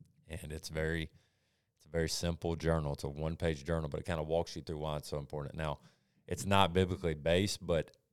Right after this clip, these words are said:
everything that we're doing with it is bringing it back to our walk with the Lord. And it's just one page, just like,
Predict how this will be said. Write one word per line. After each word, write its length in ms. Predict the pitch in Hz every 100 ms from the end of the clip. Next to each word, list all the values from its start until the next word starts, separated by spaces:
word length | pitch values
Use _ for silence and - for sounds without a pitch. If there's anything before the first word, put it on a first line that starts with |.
| _ _ _ -
everything 380 | 85 82 85 78
that 100 | 73
we're 120 | 82
doing 240 | 76 78
with 180 | 76 73
it 80 | 71
is 120 | 69
bringing 320 | 69 76 71
it 100 | -
back 220 | 78 76 -
to 240 | 80 76 - -
our 100 | 78
walk 240 | 78 76
with 100 | -
the 80 | 71
Lord. 300 | 78 78 67 _ _ _ -
And 60 |
it's 80 | 95
just 180 | 113 107
one 160 | 104 98
page, 260 | 107 85
just 200 | 76 -
like, 280 | 78 71 -